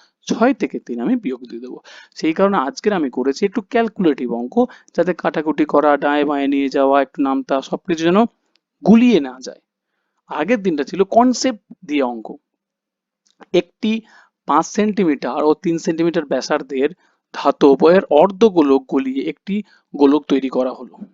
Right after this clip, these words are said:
আর যদিও বা এখানেও কনসেপ্ট দরকার, একেবারে তো কিছু এমনি এমনি তো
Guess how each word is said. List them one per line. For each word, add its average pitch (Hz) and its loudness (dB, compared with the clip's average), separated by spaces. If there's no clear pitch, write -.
আর 220 -2
যদিও 135 -4
বা 226 0
এখানেও 165 -2
কনসেপ্ট 175 -2
দরকার, 120 -10
একেবারে 143 -4
তো 208 -4
কিছু 202 -8
এমনি 139 -4
এমনি 185 -2
তো - -2